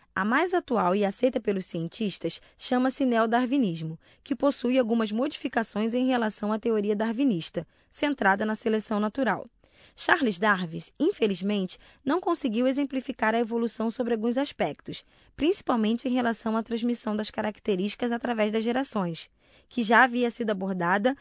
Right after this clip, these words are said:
sem sucesso, através de outras teorias. Hoje,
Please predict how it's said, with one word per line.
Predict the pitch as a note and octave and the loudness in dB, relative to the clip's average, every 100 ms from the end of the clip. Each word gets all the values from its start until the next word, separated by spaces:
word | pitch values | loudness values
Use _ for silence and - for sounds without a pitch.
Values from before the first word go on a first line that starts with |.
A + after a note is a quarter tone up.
| - - | -10 -10
sem | - F#4+ | -2 -2
sucesso, | - - A#3+ G#3+ A3 - | -2 0 4 4 2 -2
através | B3+ C#4 D4 G#3+ G#3+ | -2 0 2 2 2
de | B3 | 2
outras | G#3+ G#3 A#3 | 2 2 -2
teorias. | - C#4+ C#4 F#3 D3+ - - _ _ - - _ | 2 2 2 0 -4 -10 -16 _ _ -20 -20 _
Hoje, | G3 G3 G#3+ C#4+ | 2 2 2 -4